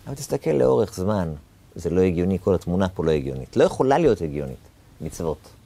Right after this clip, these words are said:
וכל המצוות כולן, בסופו של דבר, הם יהיו חלק מדבר אחד שהוא יהיה נס עוד יותר מעל הטבע, תחיית המתים. הרי כולנו יודעים שמי שמת זה מת, מת. מת זה טוטל. <laughs> אין, אין, אין, אין לקום מי שמת.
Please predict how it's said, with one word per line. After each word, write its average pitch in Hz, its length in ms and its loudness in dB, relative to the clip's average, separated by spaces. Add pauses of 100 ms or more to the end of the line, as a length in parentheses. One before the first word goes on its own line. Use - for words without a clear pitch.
(580)
וכל 202 420 4
המצוות 226 540 4
כולן, 202 640 4
בסופו 180 560 2
של 214 160 2
דבר, 180 480 2 (640)
הם 156 140 4
יהיו 147 160 4
חלק 208 520 2
מדבר 151 800 2
אחד 190 240 2
שהוא 160 220 0
יהיה 170 140 6
נס 180 300 4
עוד 214 100 6
יותר 190 200 4
מעל 110 200 2
הטבע, 90 380 0
תחיית 92 340 -4
המתים. 87 360 -4 (680)
הרי 123 160 2
כולנו 180 200 4
יודעים 143 180 6
שמי 107 220 2
שמת 87 300 2
זה 104 120 2
מת, 202 240 -2
מת. 175 280 0 (520)
מת 123 180 0
זה 175 100 2
טוטל. 135 480 2
<laughs> - 60 -18
אין, - 120 -6 (340)
אין, - 600 -8
אין, - 300 -4
אין 202 120 2
לקום 131 340 0
מי 85 80 -4
שמת. 82 300 -6